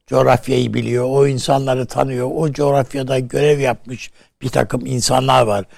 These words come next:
E, silahlı kuvvetlerde istihbaratta çalışmış,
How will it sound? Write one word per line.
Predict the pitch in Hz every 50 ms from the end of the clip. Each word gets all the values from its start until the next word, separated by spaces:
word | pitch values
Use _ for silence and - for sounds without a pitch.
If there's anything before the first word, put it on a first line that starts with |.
| - _ _ _ _ _ _ - _ _ _ _ _ _ - - 127
E, | 127 123 120 117 104 - - _ _
silahlı | - - - 143 135 135 147 151 131
kuvvetlerde | - 143 143 135 127 - - 139 131 131 123 135 -
istihbaratta | - 120 - - 131 123 104 131 131 135 135 127 123 - - - 143 135 - - - - -
çalışmış, | - 143 131 131 123 - - 127 131 123 - - -